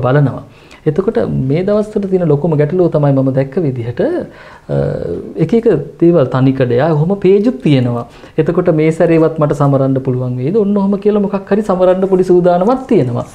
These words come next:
හැබැයි මේ තරම් මේ අපි කාන්තාව ගැනත් කතා කර නිසා කාන්තාව එතනටපත් වෙන්න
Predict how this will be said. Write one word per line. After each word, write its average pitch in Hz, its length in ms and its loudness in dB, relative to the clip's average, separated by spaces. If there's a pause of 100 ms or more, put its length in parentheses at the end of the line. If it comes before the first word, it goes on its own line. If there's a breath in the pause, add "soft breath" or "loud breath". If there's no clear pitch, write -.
(440 loud breath)
හැබැයි 226 280 2
මේ 190 200 4
තරම් 208 300 0
මේ 180 140 2
අපි 151 160 0
කාන්තාව 160 500 2
ගැනත් 175 240 -2
කතා 160 320 -2
කර 165 200 0
නිසා 156 420 -2
කාන්තාව 190 580 0
එතනටපත් 180 680 -2
වෙන්න 147 260 0